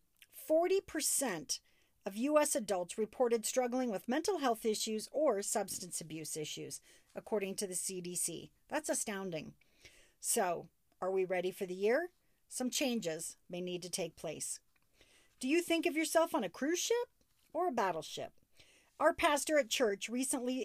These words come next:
has taught on this concept several times, but recently it really hit me. Let me explain.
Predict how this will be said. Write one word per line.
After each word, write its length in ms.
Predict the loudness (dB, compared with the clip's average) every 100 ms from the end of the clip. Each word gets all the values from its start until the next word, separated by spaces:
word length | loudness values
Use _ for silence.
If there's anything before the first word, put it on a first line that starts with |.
| -2
has 160 | -4 -2
taught 340 | 0 2 2
on 100 | 0
this 160 | 0 0
concept 560 | -2 -2 -2 -4 -4
several 420 | -4 -2 0 0
times, 480 | -2 -4 -6 -6 -10 -14 -20 _ -8
but 160 | -6
recently 760 | 2 2 4 0 -2 -6 -6 -10 -10
it 140 | -8 -6
really 600 | -2 0 0 0 -4 -6
hit 200 | -4 -4 -4
me. 260 | -12 -12 -18 _ _ -4
Let 180 | -4
me 100 | -2
explain. 540 | -4 -4 -6 -6 -6